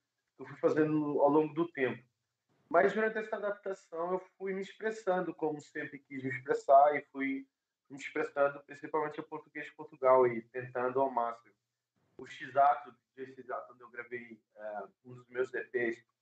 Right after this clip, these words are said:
o Pé de Chinelo, ah, ele foi testemunha viva que várias vezes eu não conseguia gravar bem,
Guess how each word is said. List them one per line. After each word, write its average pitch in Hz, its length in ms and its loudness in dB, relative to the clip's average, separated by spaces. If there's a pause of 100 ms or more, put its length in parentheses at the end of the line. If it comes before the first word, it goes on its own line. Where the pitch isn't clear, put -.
(440)
o - 60 -20
Pé 127 180 4
de 127 100 -2
Chinelo, 131 560 2 (640)
ah, 120 360 -2 (180)
ele 135 240 -2
foi 156 120 0
testemunha 165 640 -2
viva 170 380 0
que 147 240 -4
várias 143 480 4
vezes 135 320 -4
eu 147 100 -12
não 156 140 -12 (100)
conseguia 147 440 -12
gravar 127 460 2
bem, 127 520 -12